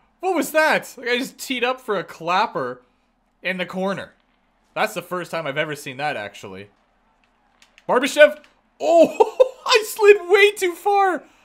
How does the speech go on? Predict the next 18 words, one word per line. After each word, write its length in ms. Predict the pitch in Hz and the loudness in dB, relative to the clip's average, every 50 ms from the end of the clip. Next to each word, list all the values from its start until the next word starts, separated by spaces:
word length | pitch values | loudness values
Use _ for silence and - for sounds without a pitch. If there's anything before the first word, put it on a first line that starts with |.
| _ - - | _ -20 -14
That 400 | - 160 143 170 240 277 269 269 | -14 -8 0 2 2 2 2 0
should 100 | 294 269 | -2 -6
have 80 | 240 196 | -2 0
been 200 | 240 240 226 226 | 0 0 0 -2
the 160 | 226 185 214 | -6 -4 -4
easiest 320 | 220 240 220 247 226 190 - | -4 -4 -4 -4 -8 -6 -2
goal 220 | 208 208 208 202 | 2 2 4 2
of 100 | 202 196 | 2 0
all 300 | 202 - 170 170 190 196 | -2 -4 -2 0 0 -2
time. 340 | 190 - 190 165 165 156 143 | -2 -2 -2 0 0 0 0
I 100 | 151 165 | -2 -4
slid 420 | 156 - - 175 175 180 170 - | -4 -8 -14 -10 -6 -6 -6 -6
so 300 | - - - 196 180 208 | -10 -10 -4 -2 0 0
far 280 | 208 208 - 208 190 170 | -2 -2 -2 -2 -2 -2
out 100 | 160 160 | -2 -4
of 60 | 139 | -6
the 100 | 143 135 | -8 -6
net. 320 | 131 135 131 135 135 - | -4 -2 -2 -2 -4 -10